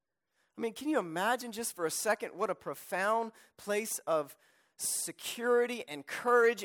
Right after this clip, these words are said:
and grace and humility and freedom and love we would operate with if we truly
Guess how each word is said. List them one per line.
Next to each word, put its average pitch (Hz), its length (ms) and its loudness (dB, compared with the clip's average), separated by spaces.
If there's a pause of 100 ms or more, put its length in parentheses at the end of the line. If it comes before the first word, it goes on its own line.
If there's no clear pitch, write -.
and 139 200 -10
grace 214 560 2
and 147 100 -8
humility 202 680 2
and 147 120 -6
freedom 262 760 0 (240)
and 160 120 -4
love 190 720 4 (180)
we 226 140 -4
would 226 140 -2 (100)
operate 226 560 4
with 233 220 -2
if 170 120 -6
we 226 200 -8
truly 214 760 -10